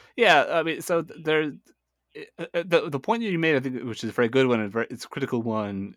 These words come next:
when it comes, I think, to the ethics of human-robot relationships, is, are the robots on our side? So, actually, this is something to go back to, mm,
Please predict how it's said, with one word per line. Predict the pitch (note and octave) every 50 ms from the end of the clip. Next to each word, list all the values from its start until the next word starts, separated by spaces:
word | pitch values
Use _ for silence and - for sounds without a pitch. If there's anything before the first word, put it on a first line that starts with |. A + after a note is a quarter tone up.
| _
when | - A2 G#2
it | G2+ -
comes, | A2+ G#2+ G2 -
I | G2+
think, | - A2+ G#2+ G2
to | -
the | G2 - G#2 G#2
ethics | A2 A#2 - - A2 - - - - -
of | G#2+ G#2+ G2 F2 E2+ - - _ _
human-robot | - - A#2 G#2 G2 F#2+ G2 G2+ F#2+ G2 F2+ F2 - -
relationships, | F#2 F#2 G2 F#2+ F#2+ - F#2+ F2+ - - E2+ - - - - _ -
is, | A2 G#2 G2 G2 F#2+ F#2+ F2+ F2 - - - _ _ _ _ _ _ _ _ _ _ _ _ _ _ _ _ _ _ _ _ -
are | A#2+ B2+ C#3 C3+
the | B2 A#2
robots | A2+ A#2 B2 A#2+ A2+ G#2+ G#2 -
on | A#2 G#2 G2+
our | G2 F#2
side? | - - - G2 F#2 F#2 F#2
So, | - A2+ - - - - - _
actually, | - C3+ - - D3+
this | D3+ D#3+
is | -
something | - F#3 E3+ D3+ C#3+ C3+
to | C3 B2+
go | B2+ A#2+
back | A#2 A#2+ A#2+ A#2+ -
to, | - - B2 A2+ A2 G#2+ G#2 G2+ G2+ G2+ A2
mm, | A#2 A#2+